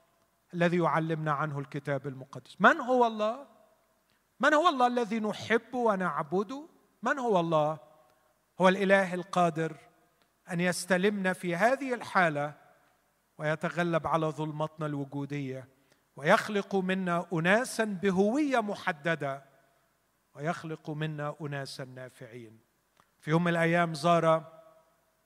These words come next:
أونسيموس، أو مش زار، ألقي أونسيموس في سجن روما، ولأجل حظه الرائع كان بولس موجود في هذا السجن.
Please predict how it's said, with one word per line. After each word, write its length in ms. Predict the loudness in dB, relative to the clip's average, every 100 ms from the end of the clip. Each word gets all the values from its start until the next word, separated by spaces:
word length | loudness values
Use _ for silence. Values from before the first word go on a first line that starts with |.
| _ -20 -20 _ _ _ _ _
أونسيموس، 800 | -8 -8 -4 -2 -2 -4 -8 -12 -12
أو 80 | -10
مش 200 | -10 2
زار، 520 | 4 4 2 -2 -2
ألقي 360 | -4 -6 -6
أونسيموس 840 | -4 -6 -10 -8 -8 -8 -12 -16 _ _ _ _ _ _ _ _ _
في 180 | -8
سجن 380 | -6 -4 -4 -2
روما، 520 | -2 0 -2 -2 -4 -8 _ _ _ _ _ _ _ _ _ _ _ _
ولأجل 500 | -10 0 2 2 -2
حظه 800 | -2 -4 -2 -6 -2 -2 -4 -6 -12
الرائع 760 | -2 4 4 4 2 2 -4 -18 -20 _ _
كان 260 | -4 -2 -2
بولس 460 | -2 -4 -4 -8 -8
موجود 400 | -8 -6 -8 -8
في 160 | -12
هذا 220 | -12 -14
السجن. 400 | -18 -20 -20 _